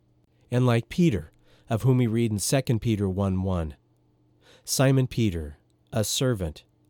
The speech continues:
and an apostle of Jesus Christ, to them that have obtained like precious faith with us through the righteousness of God and our Savior, Jesus Christ." And James, of whom we read in James one one, "James,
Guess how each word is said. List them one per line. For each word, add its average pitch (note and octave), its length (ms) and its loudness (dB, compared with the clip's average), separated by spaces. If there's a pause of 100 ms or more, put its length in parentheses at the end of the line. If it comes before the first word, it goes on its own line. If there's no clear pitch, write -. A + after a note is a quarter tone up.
and A2+ 140 -2
an A2 100 0
apostle A2+ 520 -4
of F#2+ 100 -4
Jesus G2 400 -6
Christ, E2+ 500 -6 (560)
to C3 140 0
them B2+ 460 2
that A2 160 0
have G2 120 -4
obtained A2 500 -4
like F#2+ 260 -6
precious A2 420 -6
faith - 480 -6
with G#2 200 -6
us G2+ 220 -4
through A2 280 -6
the G2 120 -8
righteousness G2+ 680 -6
of F#2+ 140 -10
God F2 460 -6
and F2+ 120 -8
our E2+ 140 -6
Savior, F2 580 -8 (360)
Jesus F#2 400 -6
Christ." - 540 -12 (920)
And B2 200 2
James, A#2+ 640 0
of G#2+ 120 -8
whom B2 140 0
we A2+ 80 0
read A2 220 -2
in G2+ 140 -2
James A#2 360 0
one F#2 300 -4
one, E2+ 300 -10 (800)
"James, A2 580 -2